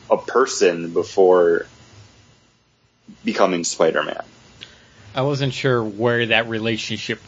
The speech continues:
Speaker 2: really was because I haven't read all, all, any other issues really where they interacted together. And also,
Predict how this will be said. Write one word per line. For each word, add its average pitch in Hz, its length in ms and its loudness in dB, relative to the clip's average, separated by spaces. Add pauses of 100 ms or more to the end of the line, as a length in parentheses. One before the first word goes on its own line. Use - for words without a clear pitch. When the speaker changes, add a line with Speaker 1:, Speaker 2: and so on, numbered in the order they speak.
Speaker 2:
really 117 260 -2
was 107 300 -2
because - 240 -10
I 107 100 0
haven't 104 300 -4
read 101 260 0 (680)
all, 113 200 0
all, 110 200 0 (380)
any 120 220 0
other 113 220 0
issues 104 340 -6
really 107 220 -2
where 104 200 -2
they 101 200 -2 (240)
interacted 107 560 -2
together. - 360 -10 (500)
And 131 120 2
also, 135 580 2